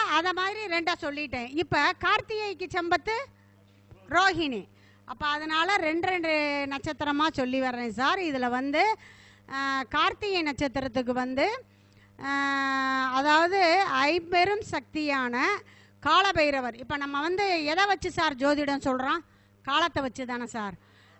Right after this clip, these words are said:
அப்ப ஆமா சார், அப்ப காலத்தை வச்சு தான் நம்ம ஜோதிடம் செய்றோம். உலகமே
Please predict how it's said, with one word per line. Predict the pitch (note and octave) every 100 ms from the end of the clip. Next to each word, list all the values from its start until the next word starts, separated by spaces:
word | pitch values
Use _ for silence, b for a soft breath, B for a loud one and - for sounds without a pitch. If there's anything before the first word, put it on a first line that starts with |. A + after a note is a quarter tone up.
| b -
அப்ப | C#4 - B3+ C#4 G4 - b b b b _ _ - - -
ஆமா | E4 A4 A4
சார், | E4+ A#3 G3 F3 b b b
அப்ப | - - E4
காலத்தை | E4 D#4+ F#4+ A4 G4 G4+
வச்சு | G4 F4+ G4+
தான் | G#4 G#4+
நம்ம | G4+ F4+
ஜோதிடம் | C4+ D#4 E4 E4+ D4+ B3
செய்றோம். | B3 A#3+ A3 G3+ b b -
உலகமே | A3+ C#4 E4 F#4 F4+ F#4+